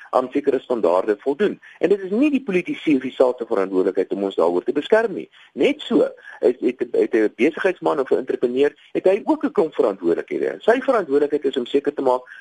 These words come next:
hy het 'n suksesvolle besigheid. Sy verantwoordelikheid is om seker te maak dat hy maak ook 'n wins en om te sorg dat hy vir homself en sy familie en natuurlik vir sy werknemers behoorlike, eh, eh, eh, ja, toekoms kan en behoorlik finansiëel kan vergoed natuurlik.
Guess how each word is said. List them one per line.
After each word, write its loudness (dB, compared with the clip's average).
hy 4
het -2
'n 0
suksesvolle -2
besigheid. 0
Sy 4
verantwoordelikheid 0
is -2
om 0
seker 0
te -4
maak 2
dat 0
hy 0
maak 0
ook -2
'n 0
wins -2
en 0
om -4
te 0
sorg 2
dat 0
hy 2
vir -6
homself 0
en -8
sy -10
familie 0
en 2
natuurlik 0
vir 0
sy 2
werknemers -2
behoorlike, 2
eh, 2
eh, -2
eh, -2
ja, 4
toekoms -2
kan 0
en -4
behoorlik 2
finansiëel 0
kan -6
vergoed -4
natuurlik. 0